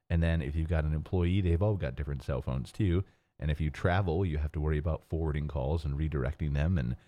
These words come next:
if you're outside of the office and somebody calls who you need to talk to, then how do you get a hold of them? You gotta take a message or transfer a call or, uh, three-way call somebody in. It's just, it's a mess.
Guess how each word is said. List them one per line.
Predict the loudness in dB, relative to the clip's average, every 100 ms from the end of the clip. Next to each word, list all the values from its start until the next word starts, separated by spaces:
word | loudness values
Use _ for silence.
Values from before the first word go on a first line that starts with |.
| _ -4
if | 0
you're | 0
outside | 0 0 -2 -2
of |
the | -4
office | -2 -2 -2 -2
and | -4 -2
somebody | -2 0
calls | 0 0 0 -2
who |
you | -4
need | -2 -4
to | -2
talk | -2 -2 -2
to, | 0 0
then | 0
how | 0 -2
do |
you | -2
get | -2
a | -2
hold | -2 -2
of | -2
them? | 0 2
You | 0
gotta | -2
take | -4 -6 -4
a |
message | -2 -2 -2 -4
or | -6
transfer | -4 -4 -4 -6 -6
a |
call | -2 0 0 0
or, | -2 -6 -12 -20 _ _ -6
uh, | -4 -4
three-way | 0 0 2 0
call | 0 -2
somebody | -2 -2 -2 0
in. | 2 0
It's | 0
just, | -4 -6 -4
it's | -4 0
a |
mess. | 0 0 -2 -8 -12